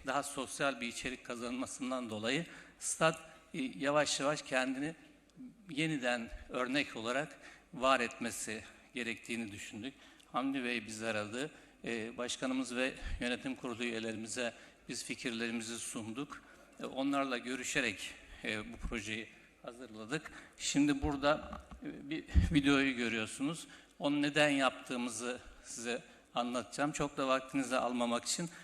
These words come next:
biraz da hızlı geçeceğim. E, iki tane, e, birbiriyle ayrılmaz bütünlük içerisinde olan, e, hedefimiz vardı. Ve kulübün de istediği buydu.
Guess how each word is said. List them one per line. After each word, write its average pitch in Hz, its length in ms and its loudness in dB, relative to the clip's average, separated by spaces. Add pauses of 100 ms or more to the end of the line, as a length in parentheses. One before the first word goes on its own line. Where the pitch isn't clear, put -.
(200)
biraz 139 300 2
da 139 40 2
hızlı 131 360 -2
geçeceğim. 117 500 -2 (480)
E, 113 280 0 (640)
iki 175 220 -6
tane, 160 460 4 (340)
e, 143 100 -6 (800)
birbiriyle 143 800 0
ayrılmaz 135 640 4
bütünlük 139 400 -2
içerisinde 127 640 0
olan, 135 400 2 (340)
e, 113 260 2
hedefimiz 131 640 0
vardı. 104 500 0 (360)
Ve 113 240 -8
kulübün 123 380 0
de 113 180 0 (280)
istediği 110 640 -2
buydu. 127 460 -2